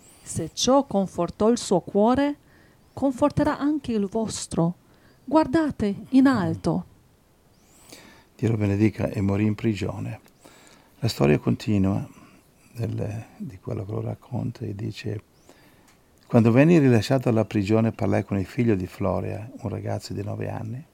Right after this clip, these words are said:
Speaker 2: Gli raccontai della fedeltà di suo padre fino alla morte e aggiunsi: 'Spero che diventerai un uomo buono come lui.' Mi rispose: 'Fratello,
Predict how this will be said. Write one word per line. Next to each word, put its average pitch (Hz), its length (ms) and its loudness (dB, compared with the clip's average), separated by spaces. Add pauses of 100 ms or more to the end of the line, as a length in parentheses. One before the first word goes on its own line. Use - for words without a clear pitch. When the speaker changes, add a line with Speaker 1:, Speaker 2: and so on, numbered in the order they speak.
(680)
Speaker 2:
Gli 110 100 -6
raccontai 101 600 -4
della 98 180 -4
fedeltà 98 560 -4
di 101 140 -8
suo 98 160 -10
padre 101 480 -8
fino 107 240 -10
alla 107 140 -8
morte 107 460 -14 (340)
e 131 120 -2
aggiunsi: 107 640 2 (460)
'Spero 101 560 0
che 98 160 -6
diventerai 95 960 -4
un 101 140 -6
uomo 95 220 -6
buono 101 400 -8
come 104 240 -10
lui.' 104 300 -10 (600)
Mi - 120 0
rispose: 110 680 -2 (520)
'Fratello, 95 680 -6